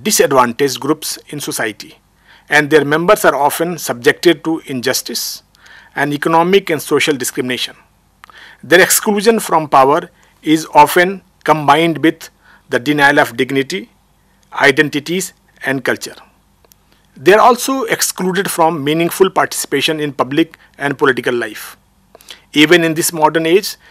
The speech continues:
cases of genocide targeting minorities are also reported. Although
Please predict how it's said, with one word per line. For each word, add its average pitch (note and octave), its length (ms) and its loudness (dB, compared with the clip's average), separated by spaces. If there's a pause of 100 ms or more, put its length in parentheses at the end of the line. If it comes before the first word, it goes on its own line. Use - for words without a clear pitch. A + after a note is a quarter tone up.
(280)
cases G#3+ 440 0
of D#3 240 2
genocide C3+ 640 0 (380)
targeting D#3 520 2
minorities C#3 600 0
are D3 120 4
also C3 320 -2
reported. C#3 480 -6 (960)
Although C#3+ 440 4